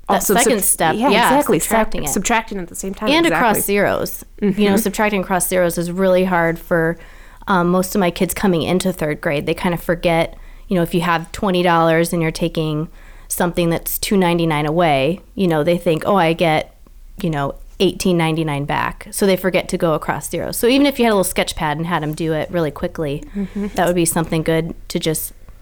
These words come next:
Speaker 1: you know, all these things that we're giving those ideas, these are not things that they have to master. It's just giving them that exposure to it.
Speaker 2: Right. So if you are a parent of a second or a third grader or even a fourth grader, that's one of the most powerful thing,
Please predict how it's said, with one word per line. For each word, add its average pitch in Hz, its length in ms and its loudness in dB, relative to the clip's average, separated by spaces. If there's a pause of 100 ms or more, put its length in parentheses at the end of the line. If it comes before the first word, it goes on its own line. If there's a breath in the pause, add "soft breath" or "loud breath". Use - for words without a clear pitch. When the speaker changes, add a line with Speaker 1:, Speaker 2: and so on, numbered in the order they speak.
(440 soft breath)
Speaker 1:
you 202 140 2
know, 175 100 4
all 302 180 4
these 302 160 4
things 247 200 2
that 214 100 4
we're 190 120 4
giving 202 180 4
those 180 160 4
ideas, 180 340 4
these 185 180 0
are 175 100 2
not 214 340 0
things 175 220 -2
that 175 100 -6
they 170 80 -2
have 170 160 -4
to 151 100 -8
master. 165 560 -2
It's - 200 -4
just 170 260 -2
giving 170 260 0
them 156 180 0
that 139 140 -2
exposure - 600 -6
to - 180 -8
it. - 100 -6
Speaker 2:
Right. 208 240 -4
So 190 120 2
if 175 120 0
you 214 140 4
are - 100 4
a 165 140 4
parent 175 400 2
of 165 140 0
a 165 340 2
second 185 600 0 (220)
or 180 140 2
a 170 40 2
third 185 380 0
grader 180 480 4
or 175 200 4
even 196 260 4
a 175 60 2
fourth 165 340 0
grader, 170 340 2 (680 loud breath)
that's 190 280 0
one 247 140 2
of 294 60 2
the 311 60 4
most 254 200 2
powerful 185 380 2
thing, 196 180 2